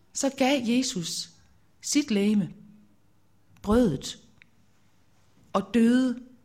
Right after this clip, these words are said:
for os. Han tog straffen for os. Og han åbnede på den måde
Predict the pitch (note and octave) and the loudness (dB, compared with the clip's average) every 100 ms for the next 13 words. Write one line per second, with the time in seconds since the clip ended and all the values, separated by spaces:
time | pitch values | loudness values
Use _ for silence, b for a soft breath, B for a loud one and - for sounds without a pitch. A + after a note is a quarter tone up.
0 | _ - A3+ - E3 F3+ - - - - | _ -4 -2 0 -2 -2 -6 -10 -18 -20
1 | _ _ _ _ _ _ _ _ _ _ | _ _ _ _ _ _ _ _ _ _
2 | _ _ _ _ _ _ b b b A#3 | _ _ _ _ _ _ b b b 4
3 | C4+ C#4+ B3+ - G#3+ G#3+ D4 F3 D3 - | 4 4 2 4 6 6 4 0 -4 -8
4 | - _ _ - _ _ _ - D#3+ F3+ | -20 _ _ -20 _ _ _ -6 -4 -4
5 | - - - _ _ _ _ _ _ _ | -6 -8 -14 _ _ _ _ _ _ _
6 | _ _ _ _ _ _ b b b b | _ _ _ _ _ _ b b b b
7 | b G3+ A3+ C#4+ - B3 C#4 E4 A3+ G3 | b 0 2 2 6 8 8 6 4 4
8 | - B3 C4+ A3+ A3+ B3 B3 | 2 2 4 4 4 2 0